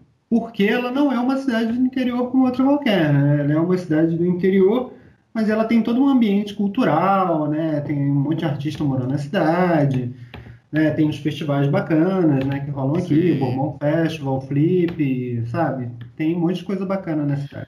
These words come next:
Speaker 1: Não foi por acaso. Eu não trocaria, é, essa, não trocaria o Rio de Janeiro por uma outra cidade pequena qualquer, né?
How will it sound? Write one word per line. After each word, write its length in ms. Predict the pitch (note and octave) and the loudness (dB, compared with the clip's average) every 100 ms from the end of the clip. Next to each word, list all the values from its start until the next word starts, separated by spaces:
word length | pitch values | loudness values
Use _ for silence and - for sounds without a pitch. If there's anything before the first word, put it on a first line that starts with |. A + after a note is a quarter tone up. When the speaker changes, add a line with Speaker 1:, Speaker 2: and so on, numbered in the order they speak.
| - | -2
Speaker 1:
Não 240 | F3+ F3 | 0 2
foi 220 | D#3+ D3+ | 2 0
por 160 | D3 F#3+ | 0 -2
acaso. 480 | F#3+ E3+ C3+ B2+ A#2+ - | -2 -4 -4 -4 -8 -10
Eu 280 | B2 B2+ D3 | -8 0 2
não 180 | F#3+ | 2
trocaria, 800 | A3+ B3 A#3 G3+ F#3 F#3 F3+ F3+ - - - _ A#2+ B2 | 2 0 0 0 2 0 -2 -12 -18 -20 -20 _ -16 -6
é, 260 | D#3+ D#3 | -4 -2
essa, 340 | D3+ - E3+ C3+ | -2 -2 -4 -2
não 260 | D#3+ A3+ A#3+ | -2 -2 -4
trocaria 380 | G#3 G3+ F3 E3+ | -4 -2 0 2
o 20 | |
Rio 160 | F3+ | 2
de 80 | F#3+ | 0
Janeiro 400 | F3 D#3+ D#3 G3+ | 0 -2 -2 -4
por 140 | - A#3 | -4 -2
uma 200 | A#3 A3 | 0 2
outra 400 | G3 B3+ - A#3 | 2 2 -2 -6
cidade 300 | - F#3+ G3 | -4 -4 -4
pequena 540 | - B3 - F#3+ G3 | -2 -2 0 -2 -2
qualquer, 600 | A3 A3+ - D#3 C#3 - | -2 -4 -2 -2 -2 -4
né? 300 | C3+ C#3+ C#3+ | -6 -6 -6